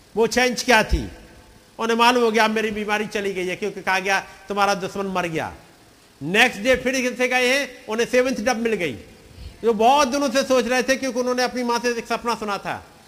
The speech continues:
कि वो, वो छह, अ, डब आई, उनके सीने पे बैठ के ये कू कर रही हैं, ऐस के आकार में आकर के। तब वो कहते, "सातवीं आएगी, मैंने एक सपना सुना है छह डब का,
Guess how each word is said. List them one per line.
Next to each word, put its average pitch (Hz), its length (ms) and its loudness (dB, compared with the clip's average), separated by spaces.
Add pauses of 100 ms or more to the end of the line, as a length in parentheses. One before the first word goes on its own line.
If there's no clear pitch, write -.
(140)
कि 220 80 0
वो, 185 880 -2 (480)
वो 180 140 -6
छह, 240 420 6
अ, 156 640 -4
डब 165 280 4
आई, 247 380 2 (280)
उनके 196 260 -4
सीने 214 360 -4
पे 208 100 -4
बैठ 202 280 0
के 220 80 -2
ये 233 140 -4
कू 220 180 -6
कर 220 160 -2
रही 220 200 -2
हैं, 240 180 0
ऐस 196 220 -2
के 220 80 0
आकार 208 280 0
में 220 100 -2
आकर 214 220 -2
के। 233 180 -4 (420)
तब 214 100 0
वो 190 80 -2
कहते, 180 240 -4
"सातवीं 247 520 2
आएगी, 226 580 2 (840)
मैंने 240 220 2
एक 254 80 0
सपना 262 320 0
सुना 254 240 2
है 269 200 2
छह 262 160 2
डब 240 240 0
का, 285 180 2